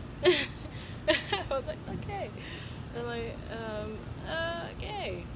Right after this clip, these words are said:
So, well, if you're choosing to work at Chewy, I'm not gonna stop you. I can't stop you, of course, you're your own person.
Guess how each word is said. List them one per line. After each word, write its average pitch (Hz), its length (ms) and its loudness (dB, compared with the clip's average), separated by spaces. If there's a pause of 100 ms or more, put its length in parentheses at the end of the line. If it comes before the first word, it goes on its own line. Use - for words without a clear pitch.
So, 185 440 0 (420)
well, 185 380 2 (140)
if 185 120 -6
you're 220 200 6 (220)
choosing 247 380 0
to 233 60 2
work 214 260 0
at 208 160 0
Chewy, 196 560 -2 (1200)
I'm 202 140 0
not 202 180 2
gonna 208 160 0
stop 175 340 2
you. 180 120 2
I 170 40 0
can't 180 280 -2
stop - 260 -4
you, 160 80 -4
of - 120 -6
course, 175 260 -2
you're 165 140 -4
your 165 120 -4
own 170 160 -4
person. 170 400 -4